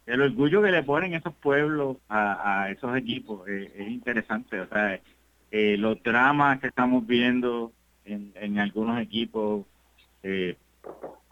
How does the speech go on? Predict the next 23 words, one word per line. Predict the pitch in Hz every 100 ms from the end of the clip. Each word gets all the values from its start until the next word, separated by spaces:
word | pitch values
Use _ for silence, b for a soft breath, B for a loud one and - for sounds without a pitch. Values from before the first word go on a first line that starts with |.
| - - - _ - - - -
y, | 120 123 113 131
y |
no | 139
ayuda, | 156 160 185 175 156
no | 139
ayuda | 139 160 165
cuando | 160 147
equipos | 127 131 131
como | 147 143
Mayagüez | 139 135 123 123
se | 127
mu-, | 117 113 120 -
se | 107
mudan, | 107 120 120 117 113 104 95
se |
mueven, | 101 101 113 113 107 104 101 101
tú | 107
sabes, | 110 101 98
eso, | 123 120 98
eso | 110 131
no | 131
ayuda, | 127 127
pero | 123 117 107